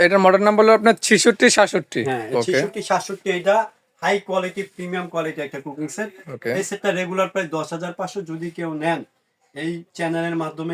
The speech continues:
Speaker 2: নিবেন, আপনাদের জন্য ধামাকা ডিসকাউন্ট মাত্র সাত হাজার পাঁচশো।
Speaker 1: মাত্র সাত হাজার পাঁচশো।
Speaker 2: সাত হাজার পাঁচশো।
Speaker 1: মোসাফির চ্যানেলের নাম বলে কিন্তু আপনারা দর্শক ডিসকাউন্ট পেয়ে যাবেন,
Speaker 2: জি,
Speaker 1: ওকে?
Speaker 2: সাত হাজার পাঁচশো।
Speaker 1: তারপরে হচ্ছিল
Speaker 2: তারপরে
Speaker 1: আপনার
Speaker 2: এই যে
Speaker 1: ছিষট্টি পঁচাশি।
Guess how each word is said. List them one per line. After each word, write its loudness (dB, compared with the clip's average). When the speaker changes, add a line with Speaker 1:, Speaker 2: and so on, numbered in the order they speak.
Speaker 2:
নিবেন, -6
আপনাদের -6
জন্য -4
ধামাকা -4
ডিসকাউন্ট -8
মাত্র 0
সাত -2
হাজার 0
পাঁচশো। -10
Speaker 1:
মাত্র 2
সাত 2
হাজার 6
পাঁচশো। 4
Speaker 2:
সাত 0
হাজার 6
পাঁচশো। -
Speaker 1:
মোসাফির 4
চ্যানেলের 6
নাম 6
বলে 8
কিন্তু 6
আপনারা 6
দর্শক 4
ডিসকাউন্ট 4
পেয়ে 6
যাবেন, 4
Speaker 2:
জি, 4
Speaker 1:
ওকে? 4
Speaker 2:
সাত -2
হাজার -2
পাঁচশো। -6
Speaker 1:
তারপরে 6
হচ্ছিল 4
Speaker 2:
তারপরে 6
Speaker 1:
আপনার 6
Speaker 2:
এই 10
যে 10
Speaker 1:
ছিষট্টি 4
পঁচাশি। 4